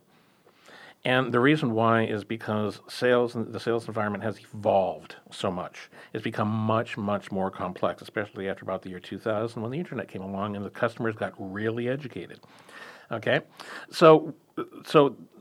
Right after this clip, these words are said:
the way that I describe sales enablement is this. It's about looking for the friction in an organization that's slowing down sales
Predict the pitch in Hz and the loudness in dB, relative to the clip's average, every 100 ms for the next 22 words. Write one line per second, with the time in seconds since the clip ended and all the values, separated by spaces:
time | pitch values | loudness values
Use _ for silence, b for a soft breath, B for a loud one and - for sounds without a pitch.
0 | - 127 123 170 202 151 127 113 - 113 | -10 -2 4 4 6 6 6 2 2 2
1 | - 113 107 117 107 110 101 95 - 107 | 2 0 2 -2 -2 -2 -4 -6 -6 -6
2 | 107 - - - 113 110 143 170 131 147 | -6 -10 -14 -12 -6 2 2 2 -2 -2
3 | 139 117 92 - 131 - 139 139 117 117 | -2 -4 -6 -4 -6 -4 -8 -6 -4 -2
4 | 104 110 110 98 104 98 - 98 92 - | -2 -2 -2 -2 -4 -4 -4 -4 -4 -4
5 | 101 90 82 85 - 87 - | -6 -6 -10 -12 -10 -10 -12